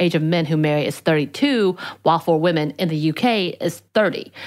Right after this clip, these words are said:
Interesting side note, the average of remarriages, or getting married again, have risen from thirteen percent in nineteen sixty to twenty-three percent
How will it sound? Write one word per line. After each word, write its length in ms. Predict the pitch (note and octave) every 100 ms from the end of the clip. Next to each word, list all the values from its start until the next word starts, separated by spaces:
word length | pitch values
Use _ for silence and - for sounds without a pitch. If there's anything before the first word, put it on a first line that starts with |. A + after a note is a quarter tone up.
| -
Interesting 400 | G#3+ A3+ C#4 E3+
side 280 | D#3 D3 C#3+
note, 280 | - C3+ -
the 180 | - F3+
average 320 | F#3 F#3+ E3+
of 180 | E3+ -
remarriages, 840 | F3 D#4 C#4 C#3+ E3 G#2 G#3+ G#3+ -
or 460 | D3 D3 D3+ D3
getting 260 | D3+ D#3+ D#3
married 240 | D#3 C#3+
again, 480 | D3 E3 B3+ A3+ G#3
have 240 | F3+ E3 F3
risen 260 | F#3 F3+
from 180 | F3 D#3+
thirteen 420 | - F#3 E4 A#3+
percent 360 | F#3 E3 D#3+ -
in 160 | D#3+
nineteen 300 | D#3+ D#3 - E3+
sixty 500 | - A#3 - D3+ D3 -
to 100 | -
twenty-three 520 | F#3 - F3 D#3+ C4 D4
percent 420 | F#3+ - D3+